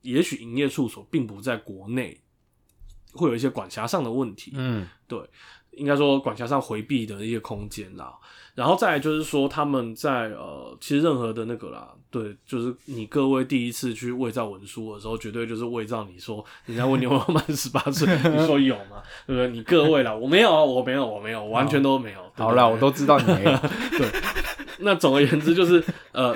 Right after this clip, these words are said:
Speaker 1: 他会设置一个警语啦，
Speaker 2: 哦，对，
Speaker 1: 像之前对我们的，
Speaker 2: 对，对。
Speaker 1: 呃，呃，大法官其实之前针对所谓的猥亵物品的时候，他就有讲到说，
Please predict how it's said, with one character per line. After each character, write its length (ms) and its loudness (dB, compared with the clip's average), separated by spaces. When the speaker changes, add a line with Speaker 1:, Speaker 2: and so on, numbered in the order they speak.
Speaker 1:
他 160 0
会 100 4
设 180 2
置 100 4
一 60 8
个 100 4
警 360 -8
语 220 -6
啦， 100 -8
Speaker 2:
哦， 40 -4
对， 40 -6
Speaker 1:
像 180 2
之 160 2
前 260 0
对 120 2
我 120 0
们 300 -6
的， 160 0
Speaker 2:
对， 80 -8
对。 100 -8
Speaker 1:
呃， 400 -12
呃， 380 -16
大 140 4
法 100 -2
官 240 0
其 220 -2
实 80 0
之 180 -4
前 240 -4
针 220 0
对 160 0
所 200 -10
谓 60 -4
的 60 -2
猥 140 -4
亵 160 2
物 100 6
品 160 -6
的 100 -16
时 140 -6
候， 180 0
他 120 4
就 200 6
有 80 4
讲 180 -4
到 160 2
说， 340 -2